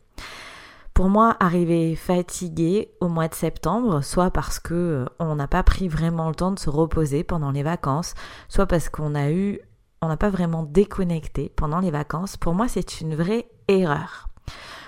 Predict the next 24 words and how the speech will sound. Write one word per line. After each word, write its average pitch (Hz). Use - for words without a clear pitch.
Le 160
mois 190
de 202
septembre, 196
c'est -
vraiment 170
un 143
moment 143
où 151
les 135
profs 220
de 175
yoga 170
sont -
hyper 226
sollicités 160
et 165
il 160
va 156
donc 226
falloir 208
que 190
tu 185
sois 214